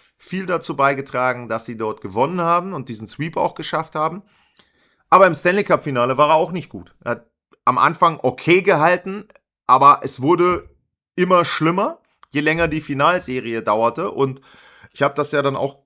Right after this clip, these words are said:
in meiner Übertragung, und es hören ja hier auch ein paar Schweizer mit zu. Ich hoffe, die haben auch dann bei MySports die Spiele gesehen und da vielleicht auch mal reingehört.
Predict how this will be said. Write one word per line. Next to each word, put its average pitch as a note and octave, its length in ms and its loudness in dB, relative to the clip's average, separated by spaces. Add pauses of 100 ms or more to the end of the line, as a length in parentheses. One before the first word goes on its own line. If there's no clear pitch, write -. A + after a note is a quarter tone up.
(120)
in B2 100 -10
meiner B2+ 380 0
Übertragung, C#3+ 580 2
und A#2+ 140 -10 (280)
es - 180 -12
hören B2 180 -2
ja G#2+ 80 -2
hier A2 220 -4
auch G2+ 140 -6
ein G2+ 100 -18
paar G2 260 -6 (540)
Schweizer F#3+ 680 2 (200)
mit D#3+ 280 -6
zu. F3+ 320 -4
Ich C#3+ 80 -8
hoffe, C#3 220 -4
die B2 140 -6
haben B2 180 -2
auch - 220 -8
dann A#2 440 -8
bei G#2+ 280 -2
MySports G#2+ 760 -8
die G2+ 220 -14
Spiele E3+ 340 -8
gesehen C#3 300 -6
und B2 140 -8
da A2 80 -4
vielleicht - 320 -8
auch - 120 -12
mal G2 140 -6
reingehört. C#3+ 480 -4